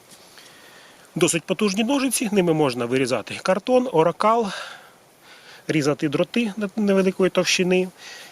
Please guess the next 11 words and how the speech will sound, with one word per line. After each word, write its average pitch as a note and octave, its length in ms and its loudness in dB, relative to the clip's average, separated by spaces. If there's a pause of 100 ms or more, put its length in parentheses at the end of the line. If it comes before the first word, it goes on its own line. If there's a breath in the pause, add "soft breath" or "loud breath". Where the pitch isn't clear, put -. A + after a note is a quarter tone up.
(360 loud breath)
і B3+ 100 2
використовувати G3 760 0
для B2 100 -2
якоїсь D3+ 460 0
фігур-, C#3+ 300 -2
для D3 120 -2
якогось D3 280 0
фігурного C3 440 0
вирізання A#2 680 -2 (100)
за A2 300 -4
необхідності. A#2 760 -6